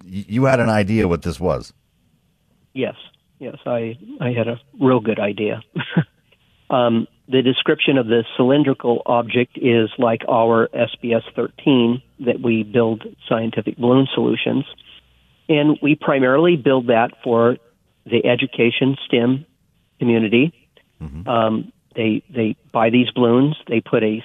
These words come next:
Speaker 2: small tracking system on 'em that is basically the size of a popsicle stick that weighs between ten and twenty grams. There's
Speaker 1: Mm-hmm.
Speaker 2: two types of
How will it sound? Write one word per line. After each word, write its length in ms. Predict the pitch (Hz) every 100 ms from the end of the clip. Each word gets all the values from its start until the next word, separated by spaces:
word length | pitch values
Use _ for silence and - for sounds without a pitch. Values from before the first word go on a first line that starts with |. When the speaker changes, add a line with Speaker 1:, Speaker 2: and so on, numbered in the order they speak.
| - -
Speaker 2:
small 500 | 123 131 151 160 _ - -
tracking 420 | 135 135 120 113 -
system 340 | 123 - 113 110
on 240 | 117 113
'em 280 | 117 147 - _
that 240 | 135 117 -
is 180 | 135 104
basically 640 | - 120 117 135 127 117
the 180 | 113 117 -
size 260 | 123 123 120
of 80 | 107
a 120 | 107
popsicle 600 | - 123 - 123 - 117 -
stick 360 | 120 123 - _ 135
that 140 | 127
weighs 260 | 135 117 110 -
between 440 | 120 - 120 117
ten 320 | - 135 127 135
and 180 | 120 120
twenty 300 | 131 120 117
grams. 480 | 123 117 113 110 - - - - - _
There's 220 | 123 135 127
Speaker 1:
Mm-hmm. 180 | 156
Speaker 2:
two 40 | 185
types 320 | 165 139 -
of 100 | 131